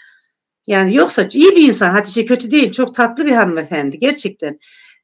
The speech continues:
Ee, size de hoş geldin kardeşim. Ben de severim, e,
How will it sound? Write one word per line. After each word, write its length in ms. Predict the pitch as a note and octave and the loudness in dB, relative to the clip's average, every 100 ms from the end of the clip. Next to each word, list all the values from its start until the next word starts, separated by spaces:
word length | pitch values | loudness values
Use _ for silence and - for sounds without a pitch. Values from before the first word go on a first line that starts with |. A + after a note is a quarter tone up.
| - | -2
Ee, 600 | G3 F#3+ F3+ F3 E3+ D#3+ - | 2 4 4 2 0 0 -2
size 300 | - D4+ D4 | 0 0 2
de 100 | C#4 | 2
hoş 200 | D4 - | 2 0
geldin 320 | B3+ G#3 G3 | 2 2 0
kardeşim. 580 | A3 C4+ A3 G3+ C4 A#3+ | 2 2 2 -2 -2 0
Ben 180 | B3+ | 0
de 60 | A#3 | 0
severim, 460 | A3+ F#3+ F#3+ F3 - | 0 -2 -2 -4 -6
e, 380 | F3+ F3+ F3 | -4 -2 -2